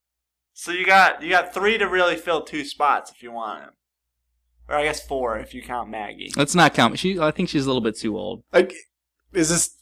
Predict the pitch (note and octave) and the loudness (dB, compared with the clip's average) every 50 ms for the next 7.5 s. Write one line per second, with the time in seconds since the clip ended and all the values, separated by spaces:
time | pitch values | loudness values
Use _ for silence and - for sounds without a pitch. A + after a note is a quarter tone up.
0 | _ - E3 D#3+ E3 F3+ F3+ F3 F3 E3+ D#3 D3+ - D#3 C3+ C3 - - D3 D3 | _ 2 6 6 8 8 8 6 6 4 2 2 0 -4 -4 -4 0 2 2 2
1 | D3 - - E3 D#3+ D#3 D#3+ E3 D#3+ - - - C#3+ D3+ F3 F#3 F3 - F#3 C#3+ | 2 0 0 2 0 2 2 0 -2 -2 2 4 6 8 8 8 8 6 4 2
2 | C#3 - - A#2+ A2 G#2+ - - G2+ G#2 G#2+ A#2 A#2+ B2+ A2 C#3 C3 B2 A#2+ A#2+ | 2 4 4 2 4 2 0 -4 -4 0 2 4 4 4 4 4 2 4 4 4
3 | A#2 A2+ - - _ _ - - A2+ G#2 - G2+ G2+ G#2 G#2 G#2+ G#2+ - - - | 4 2 0 -6 _ _ -8 -8 -8 -6 -6 -6 -8 -6 -6 -8 -10 -10 -12 -14
4 | G#2+ G#2+ - _ - - - - - - - - A2+ - D#3+ C#3+ E2 D2+ - - | -14 -16 -16 _ -18 -16 -16 -10 -10 -10 -10 -10 -8 -4 -4 -2 -2 -4 -6 -12
5 | _ _ _ _ _ _ _ _ _ _ _ - - C#3+ C#3+ D3 D3 C#3+ D3+ D3+ | _ _ _ _ _ _ _ _ _ _ _ -10 -8 -6 -2 -2 -4 -2 -2 -2
6 | D3+ D3 C#3+ C#3 C3+ B2+ B2 A2+ A#2 A2+ A#2 G#2 E2+ - - - - F#2 E2+ - | -2 -2 -4 -6 -6 -6 -6 -6 -6 -6 -6 -4 -2 -2 -2 -2 -4 -8 -10 -10
7 | - _ _ _ _ - G#2+ G#2 G#2 | -12 _ _ _ _ -12 -12 -12 -12